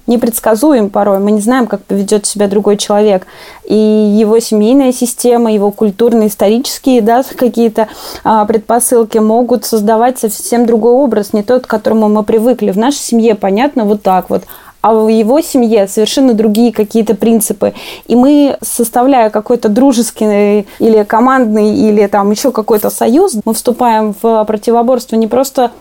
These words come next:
друг с другом и с нашими собственными мнениями, а вообще, в общем-то, такое противоборство целых систем семейных, культурных и так далее. И с этим сталкиваются именно подростки, потому что они привыкли говорить прямо, открыто друг с другом.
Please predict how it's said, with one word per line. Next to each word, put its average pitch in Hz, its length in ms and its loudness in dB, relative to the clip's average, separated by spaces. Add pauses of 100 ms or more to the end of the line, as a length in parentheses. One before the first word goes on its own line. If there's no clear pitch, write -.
друг 226 240 2
с 214 40 0
другом 233 400 2
и 233 40 2
с - 100 -10
нашими 233 360 0
собственными 226 640 0
мнениями, 208 540 0
а 208 100 0
вообще, 233 540 0
в 202 160 -2
общем-то, 208 460 -6
такое 220 460 0 (280)
противоборство 233 1000 0
целых 240 280 0
систем 254 540 -2
семейных, 220 680 0
культурных 226 720 0
и - 20 -6
так 214 200 -2
далее. 196 420 2
И 208 260 -2
с 202 100 -8
этим 240 220 0
сталкиваются 240 640 0
именно 226 200 2
подростки, 220 500 -2
потому 208 320 -4
что 220 200 -2
они 214 220 0
привыкли 220 480 -2
говорить 208 480 0
прямо, 233 420 0
открыто 254 440 -2
друг 214 200 0
с 196 60 -6
другом. 196 420 0